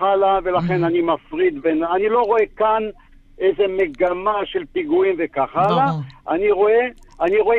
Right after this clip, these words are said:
Speaker 1: כיוון של התנכלות ל-, ל-, לפרויקט מוצלח מאוד של שמירה על קרקעות המדינה.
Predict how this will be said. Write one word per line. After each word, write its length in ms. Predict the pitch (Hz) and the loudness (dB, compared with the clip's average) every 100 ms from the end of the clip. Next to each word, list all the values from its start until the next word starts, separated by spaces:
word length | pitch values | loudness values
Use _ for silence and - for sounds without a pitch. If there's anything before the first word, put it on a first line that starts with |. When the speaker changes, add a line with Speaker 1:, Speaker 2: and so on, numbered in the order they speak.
| 214 | -2
Speaker 1:
כיוון 580 | - 196 151 214 262 285 262 - - - | -8 -6 -2 2 2 0 -4 -20 -20 -20
של 260 | - 185 185 | -4 -4 -4
התנכלות 840 | 381 - 185 175 - 370 339 285 _ - _ | -8 -4 -4 -4 -6 -4 -2 -2 _ -20 _
ל-, 160 | 302 311 359 370 - | -4 0 0 -2 -6
ל-, 400 | 151 160 160 160 165 _ | -4 0 0 0 -4 _
לפרויקט 840 | 139 143 - - 165 185 233 - - | -6 -6 -6 -2 0 2 0 -2 -8
מוצלח 680 | 165 160 - - 226 240 175 | -8 -8 -10 0 2 2 -2
מאוד 260 | 185 208 247 | -2 0 -2
של 120 | - 185 | -2 -8
שמירה 380 | - 185 196 | -6 -6 -2
על 80 | 202 | -2
קרקעות 500 | - 175 135 156 156 | 0 -4 -2 -2 -2
המדינה. 360 | 147 123 113 | -4 -6 -8